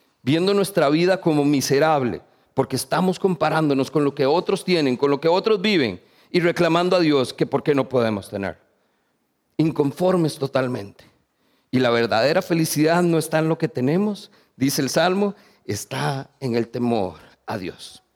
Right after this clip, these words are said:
Ahora, ¿qué es el temor al Señor entonces? Ahí es donde a muchos nos viene el principio de la sabiduría, es el temor al Señor. Queremos ser sabios, queremos que nos vaya bien, queremos hacer las cosas como se debe, pero igual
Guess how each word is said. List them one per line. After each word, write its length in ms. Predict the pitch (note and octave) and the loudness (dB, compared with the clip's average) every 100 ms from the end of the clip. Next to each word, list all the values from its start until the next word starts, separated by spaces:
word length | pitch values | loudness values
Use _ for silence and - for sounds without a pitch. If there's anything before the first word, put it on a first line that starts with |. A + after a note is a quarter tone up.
| _ - - | _ -20 -6
Ahora, 460 | - G#3+ G3+ - - _ _ _ _ | 0 2 2 -2 -8 _ _ _ _
¿qué 340 | - A3 A#3 C4+ | 0 2 4 2
es 140 | A3 | 2
el 140 | D#3+ C3 | 0 2
temor 380 | C3 B2+ B2+ | 2 2 2
al 100 | A#2+ | 0
Señor 360 | A2+ C#3 G#3+ A3+ | 0 2 2 2
entonces? 680 | A3 A#3+ C4 E3+ - - - _ _ _ - | 0 0 -2 -2 -6 -12 -18 _ _ _ -2
Ahí 180 | C3 | 0
es 80 | F3 | 0
donde 220 | F#3+ G3 | 0 0
a 40 | E3 | 2
muchos 360 | F#3+ G#3+ G#3+ | 2 2 2
nos 160 | G3 E3 | 2 2
viene 480 | E3+ G#3 A#3 B3 - - - _ | 2 2 2 0 -2 -10 -20 _
el 140 | F3 | 0
principio 500 | F3 E3+ D#3 A3+ A#3 | 2 0 2 0 2
de 80 | A#3+ | 2
la 80 | A3+ | 2
sabiduría, 680 | F#3+ F3 F3 B3+ D4 B3 - _ _ _ _ _ _ _ | 2 2 4 4 2 0 -8 _ _ _ _ _ _ _
es 240 | - D3+ D3 | 0 2 2
el 140 | E3 | 0
temor 340 | D#3+ C#3 C3+ B2+ | 2 2 2 2
al 100 | A#2+ | 0
Señor. 360 | B2 A2 F2+ - _ _ _ _ | 0 -2 -4 -10 _ _ _ _
Queremos 360 | - G3 G#3 A3+ | -2 0 2 2
ser 140 | A#3 | 0
sabios, 720 | G#3 B3 C#4 B3 E3+ - - - _ _ | 2 2 2 2 0 -2 -10 -20 _ _
queremos 360 | A3+ A3 A#3+ A#3+ | 0 2 2 2
que 80 | B3 | 2
nos 140 | A#3 | 2
vaya 220 | A#3 A#3 | 2 2
bien, 200 | A#3+ C4+ | 2 2
queremos 300 | G#3 G3 A3 | 2 2 0
hacer 180 | G#3+ A3 | 2 2
las 160 | A3+ - | 0 0
cosas 280 | A3+ A3+ | 0 0
como 180 | A3+ A#3 | 2 0
se 100 | A3 | 2
debe, 400 | A#3+ C4+ B3 - - _ _ _ - | 2 2 2 -2 -8 _ _ _ 0
pero 140 | E3+ | 2
igual 460 | E3+ G#3+ C4 G3 | 4 2 2 0